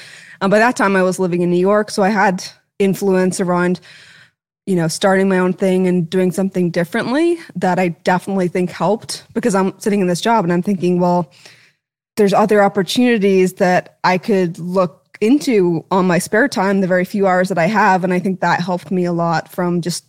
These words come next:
being in an environment in New York where everyone, everyone is there for a reason. You're either really rich and you're there, or you're there and you're hustling 'cause, like, rent's expensive and you have to do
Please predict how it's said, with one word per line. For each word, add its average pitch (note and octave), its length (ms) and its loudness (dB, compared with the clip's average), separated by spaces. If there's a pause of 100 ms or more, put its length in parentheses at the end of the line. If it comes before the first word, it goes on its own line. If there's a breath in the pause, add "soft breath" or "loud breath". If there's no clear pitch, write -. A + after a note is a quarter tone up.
being F#3+ 200 2
in F3+ 60 0
an F3 100 0
environment F3+ 540 -2
in F3 80 -2
New F3 80 0
York F3 380 -2
where F3 160 -2
everyone, F#3 640 0 (400)
everyone A3+ 300 2
is G3+ 100 0
there F#3+ 160 2
for F#3 200 -2
a F3 40 -2
reason. G#3 440 0 (260 loud breath)
You're A#3+ 140 2
either A#3 180 0
really F#3+ 280 2
rich E3+ 300 -4
and G3+ 80 -4
you're G3+ 120 0
there, G3+ 260 4
or F#3 180 -2
you're F3+ 140 0
there F3+ 280 0
and F3+ 100 0
you're D#3+ 80 -2
hustling F#3 580 -2
'cause, F#3+ 160 -2
like, F3 200 -4
rent's F3 280 0
expensive G3+ 600 -2
and F3+ 100 0
you F3 60 0
have E3+ 200 -2
to G3 80 -6
do F3 280 0